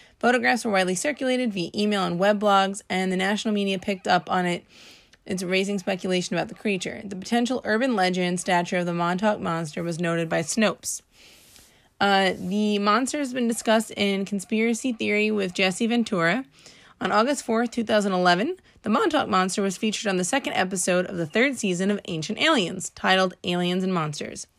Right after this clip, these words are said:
That's pretty cool. We made it to Ancient Aliens, Long Island. Whoop, whoop. Uh,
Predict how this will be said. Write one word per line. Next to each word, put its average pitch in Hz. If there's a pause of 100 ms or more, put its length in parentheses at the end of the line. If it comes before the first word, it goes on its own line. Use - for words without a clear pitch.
(200)
That's 208
pretty 262
cool. 202
We 208
made 170
it 175
to -
Ancient 170
Aliens, 170
Long 156
Island. 156
Whoop, 415
whoop. 440 (840)
Uh, 202